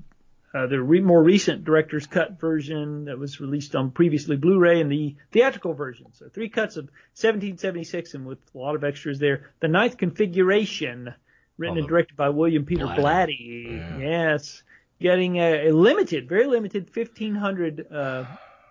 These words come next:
Speaker 1: copies are only being pressed
Speaker 2: I
Speaker 1: from
Speaker 2: tried to
Speaker 1: the
Speaker 2: watch that.
Speaker 1: Shout Factory. I have too. I couldn't quite get on its wavelength, uh, and I am supposed, it's supposed to be good. Ag-, another one like
Speaker 2: The Happy
Speaker 1: that.
Speaker 2: Death Day director has been hired to write and direct the remake of Arachnophobia.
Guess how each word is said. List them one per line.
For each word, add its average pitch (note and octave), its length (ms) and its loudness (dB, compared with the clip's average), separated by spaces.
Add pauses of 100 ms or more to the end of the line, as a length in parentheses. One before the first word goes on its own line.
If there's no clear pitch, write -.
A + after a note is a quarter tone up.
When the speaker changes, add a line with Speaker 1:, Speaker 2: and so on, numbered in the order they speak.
(100)
Speaker 1:
copies D3+ 480 -2
are C#3+ 160 -8
only D3+ 200 -6
being C#3+ 440 -4
pressed - 480 0 (140)
Speaker 2:
I G2 80 -10
Speaker 1:
from - 40 -12
Speaker 2:
tried A#2 300 0
to F#2 60 -6
Speaker 1:
the F2+ 80 -6
Speaker 2:
watch D#2 320 -10
that. D#2 200 -12
Speaker 1:
Shout D3 220 -6
Factory. C3 420 -10 (260)
I D4+ 140 2
have D4+ 160 0
too. A3 360 2
I C#3+ 100 2
couldn't A3 500 -2
quite F#3+ 280 -2
get F#3+ 120 0
on E3+ 80 -2
its D#3 160 -6
wavelength, C#3+ 600 -2
uh, C#3+ 40 -10
and C#3 260 -4
I C#3+ 240 0 (340)
am D#3 140 -2
supposed, F#3 480 0
it's D#3 160 -6
supposed F3 240 -4
to F3 60 -6
be F3+ 80 -2
good. F#3 320 0
Ag-, C#3+ 140 -6
another D#3+ 340 -4
one B2+ 180 -6
like A#2+ 120 -8
Speaker 2:
The A#2 60 -2
Happy C3 240 2
Speaker 1:
that. A#2+ 40 -6
Speaker 2:
Death B2+ 240 2
Day A2+ 140 0
director G#2 560 -2
has F#2+ 200 -6
been G2 160 -4
hired G#2+ 340 -2
to G2+ 100 -4
write G#2 280 0
and G2 160 -6
direct G2 400 -8
the F#2+ 80 -4
remake F#2+ 480 -4
of E2+ 120 -10
Arachnophobia. E2 920 -10